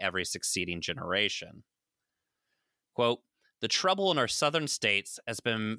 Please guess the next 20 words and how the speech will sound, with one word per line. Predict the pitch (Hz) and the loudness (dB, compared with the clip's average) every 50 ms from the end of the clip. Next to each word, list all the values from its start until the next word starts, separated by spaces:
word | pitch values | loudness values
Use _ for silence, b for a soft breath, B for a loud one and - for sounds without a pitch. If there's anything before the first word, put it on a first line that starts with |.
| - - | -4 -2
fomented | - 156 175 165 123 110 104 - - 113 101 | 0 0 2 2 0 0 0 -2 -2 -4 -2
almost | - 117 117 113 110 - - | -2 -2 -2 -2 -2 -2 -4
entirely | 104 101 - - 143 151 151 127 104 101 95 | -4 -4 -2 0 0 2 2 2 0 0 0
by | - 92 92 92 92 | 2 2 2 2 0
the | 90 92 | -2 -4
communists | - - - - 135 131 120 104 87 82 87 90 - - - | -6 -8 -6 -2 -2 -2 -2 -2 -4 -6 -6 -4 -2 -2 -2
for | - - 101 87 | -2 -4 -4 -2
this | 85 87 - - | -2 -2 -2 -4
purpose, | - - 127 120 113 - - 80 - - - - b b b b b b b b b b - | -2 -2 -2 -2 -2 -4 -8 -10 -8 -8 -8 -8 b b b b b b b b b b -4
to | 110 | 0
stir | 101 - - 143 151 156 156 | 0 0 2 2 0 2 0
up | 170 - - 110 | -2 -2 -2 -2
bitterness | - 113 113 113 110 107 107 104 - | 0 0 2 2 2 2 0 0 -2
between | - - - - - 107 98 92 87 | -8 -10 -10 -4 -2 -2 -2 0 0
whites | 90 98 107 120 - - | 0 0 0 0 -2 -6
and | 98 - - | -6 -6 -2
blacks | 92 92 92 92 90 - - - | 0 0 2 2 0 -2 -6 -8
in | 87 | -6
the | 87 | -6
South | 80 - - 123 127 131 135 131 - | -4 -2 0 2 2 2 2 0 -2